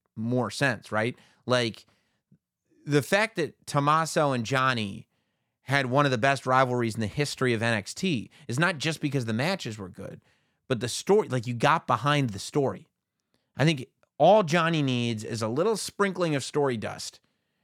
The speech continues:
and he'll have the world at his fingertips.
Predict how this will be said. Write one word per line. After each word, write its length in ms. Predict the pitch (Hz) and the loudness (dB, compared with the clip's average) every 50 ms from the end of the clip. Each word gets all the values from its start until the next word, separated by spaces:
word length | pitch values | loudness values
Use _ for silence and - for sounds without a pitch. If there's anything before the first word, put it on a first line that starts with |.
| _ _ _ | _ _ _
and 300 | 123 127 123 120 117 113 | 0 2 2 2 0 0
he'll 260 | 117 135 147 151 156 | 0 0 2 2 4
have 180 | 156 151 139 | 2 2 2
the 80 | 123 123 | 0 -2
world 300 | 120 123 123 123 120 113 | 0 2 2 2 2 0
at 60 | 107 | -4
his 140 | 101 95 - | -6 -8 -8
fingertips. 720 | - 113 107 101 95 90 - 110 90 - - - - - | -6 -6 -6 -6 -8 -12 -14 -16 -16 -16 -16 -18 -18 -18